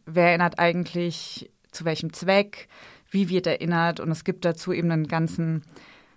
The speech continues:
äh, Kanon an Theorie und eine ganze Forschungsrichtung, vor allem im englischsprachigen Raum, die sich Memory Studies nennt, also Erinnerungsforschung. Und ich habe aber so das Gefühl, dass im Diskurs so diese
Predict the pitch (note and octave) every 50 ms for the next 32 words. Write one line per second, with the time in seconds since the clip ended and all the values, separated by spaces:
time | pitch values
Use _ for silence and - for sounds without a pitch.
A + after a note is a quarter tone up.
0 | _ _ - F3 E3 E3 E3 - F3 F3 F#3 F#3+ F#3 F3+ - - E3 E3 E3 D#3+
1 | D#3+ - - D#3+ D#3 D#3 F3 F#3+ G#3+ A3+ A3+ E3+ C#3+ E3 E3 D#3+ E3 E3 E3 E3
2 | D#3 - - F#3 F#3 G#3 G#3 G3 - - G#3 F#3+ - - F#3 F#3 - E3+ - D#3+
3 | D#3+ D#3 D#3+ - F3 G3 G3+ - - - F3+ D#3+ E3 F3+ F3 E3+ F3 F3 F3 E3+
4 | E3 D#3+ - - - E3+ F3 F#3 G3 G3 G3 F#3 - G3+ F#3+ F3+ F#3 F3+ - F#3
5 | F3+ F3+ F3 F3 - C#3 D3+ D3 - D3+ E3 F3+ E3+ E3 F#3 F#3 - - - F#3+
6 | F#3 F3 - - G3 F#3+ F#3 F3+ - - _ _ _ _ _ _ _ _ _ _
7 | - F3 E3+ E3+ F3+ E3+ F3 F3 F3+ E3+ F#3 F3+ F3 F3 - - - F#3 - -
8 | G3+ F#3+ F#3 F#3+ - F3+ F3+ F#3 E3+ - - - G3+ G#3+ G#3+ G3+ G#3 - F#3 E3
9 | F3+ F3 D#3 F3+ F3 E3+ D#3+